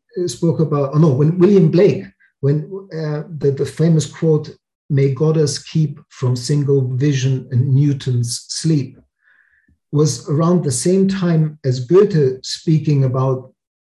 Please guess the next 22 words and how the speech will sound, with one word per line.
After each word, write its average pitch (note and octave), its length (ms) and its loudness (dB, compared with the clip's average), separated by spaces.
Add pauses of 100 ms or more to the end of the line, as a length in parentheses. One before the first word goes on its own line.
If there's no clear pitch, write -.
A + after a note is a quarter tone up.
(220)
Newton, D3+ 560 2
like, B2+ 200 -2
critiquing D3 480 0
Newton's C3 580 -2 (100)
v-, A#2+ 240 -10 (140)
version C#3 480 0
of A#2 80 -2
science, A#2 560 -8 (220)
because D3+ 500 -2 (280)
what D3+ 200 0
it D#3+ 180 -2
was C#3+ 400 -6 (360)
trying F3 420 0
to D3+ 480 -4 (540)
hide D#3+ 280 -2
away D#3 520 -2 (560)
was C#3 180 -4
the D3 100 0
role E3 720 2
of C#3 200 -6
the C3 80 2
mind B2 580 0